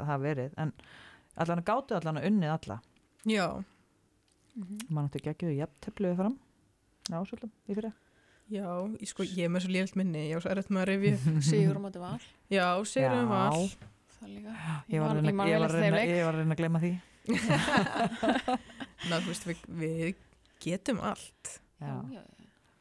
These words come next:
Speaker 2: Það vantar ekki bara svona aðeins trú á þessu
Speaker 3: Já.
Speaker 2: í fyrra.
Speaker 3: Já.
Speaker 1: Já.
Speaker 2: Svona alvöru trú.
Speaker 1: Já. Hún er líka Elín Klara rosalega ung að
Speaker 2: Já, já.
Speaker 1: sko, leiða pínu liðið hann á miðjunni.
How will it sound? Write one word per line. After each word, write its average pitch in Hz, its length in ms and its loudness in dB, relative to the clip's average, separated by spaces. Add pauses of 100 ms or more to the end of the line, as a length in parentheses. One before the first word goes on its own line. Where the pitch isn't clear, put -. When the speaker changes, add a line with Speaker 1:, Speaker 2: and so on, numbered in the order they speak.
(140)
Speaker 2:
Það 180 260 -4
vantar 220 240 -2
ekki 247 240 -6
bara 226 140 -4
svona 220 160 -2
aðeins 285 260 -2
trú 302 200 -2
á 190 100 2
þessu 180 300 0 (280)
Speaker 3:
Já. 208 200 -16 (180)
Speaker 2:
í 208 180 0
fyrra. - 300 -4 (340)
Speaker 3:
Já. 240 160 -14
Speaker 1:
Já. 151 160 -4 (560)
Speaker 2:
Svona 185 200 2
alvöru 233 440 2
trú. - 220 -6 (380)
Speaker 1:
Já. 131 180 -6 (840)
Hún 143 180 0
er 127 100 -8
líka 123 300 -6 (160)
Elín 135 260 -2
Klara 117 320 -8
rosalega 131 560 -8
ung 135 220 -2 (260)
að 123 240 -4
Speaker 2:
Já, 165 240 -2 (140)
já. 170 160 0
Speaker 1:
sko, 135 260 -2
leiða 147 400 0
pínu 147 240 0
liðið 147 240 2
hann 139 140 0
á 143 80 2
miðjunni. 135 320 0